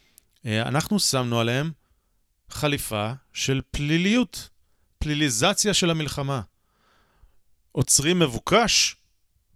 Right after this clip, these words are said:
מביאים אותו לבית המשפט, מאריכים מעצרים.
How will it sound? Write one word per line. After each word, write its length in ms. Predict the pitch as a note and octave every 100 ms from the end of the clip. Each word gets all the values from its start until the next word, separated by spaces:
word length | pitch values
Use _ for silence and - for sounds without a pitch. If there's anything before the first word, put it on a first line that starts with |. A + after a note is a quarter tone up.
| - _ -
מביאים 320 | C#3 C#3+ G3
אותו 160 | G#3+ A3
לבית 240 | G3+ G#3+
המשפט, 520 | G#3+ F#3+ - A3 -
מאריכים 440 | B2+ B2+ B2+ - E3+
מעצרים. 500 | E3+ - D#3+ F#3+